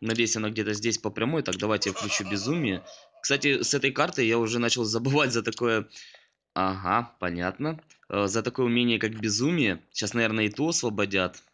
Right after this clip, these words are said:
Кстати, то как раз, о чем я и говорил. Ладно, пусть они отбегут. Отличненько.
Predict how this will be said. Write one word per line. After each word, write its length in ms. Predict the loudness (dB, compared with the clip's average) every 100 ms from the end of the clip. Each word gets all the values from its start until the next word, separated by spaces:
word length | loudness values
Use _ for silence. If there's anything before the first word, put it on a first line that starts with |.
| -18
Кстати, 440 | -16 -10 -4 -2
то 120 | 0 0
как 140 | 2
раз, 160 | 0 0
о 40 |
чем 180 | 0 2
я 120 | 2
и 40 | 2
говорил. 420 | 2 4 4 4 2 0 -4 -6 -6 -8 _ _
Ладно, 240 | 0 2 2
пусть 240 | 2 2
они 140 | 4 2
отбегут. 640 | 2 0 2 0 -2 -12 _ _ _ _ _ _ _ _ _ _ _ _ _ _ _ _ _ _ _ _ _ _ _ -8
Отличненько. 1040 | -8 -8 -8 -4 -4 -2 -4 -2 -4 -4